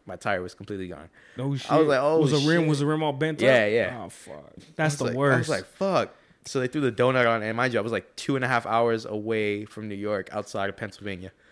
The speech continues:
Speaker 2: Okay.
Speaker 1: So I had to drive back home.
Speaker 2: On a donut?
Speaker 1: On a
Speaker 2: Did it
Speaker 1: donut.
Speaker 2: make it?
Speaker 1: Yeah.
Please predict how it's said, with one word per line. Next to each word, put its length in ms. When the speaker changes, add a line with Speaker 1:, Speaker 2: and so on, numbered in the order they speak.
Speaker 2:
Okay. 400
Speaker 1:
So 100
I 40
had 100
to 80
drive 320
back 220
home. 240
Speaker 2:
On 120
a 40
donut? 440
Speaker 1:
On 100
a 60
Speaker 2:
Did 200
it 60
Speaker 1:
donut. 40
Speaker 2:
make 260
it? 180
Speaker 1:
Yeah. 260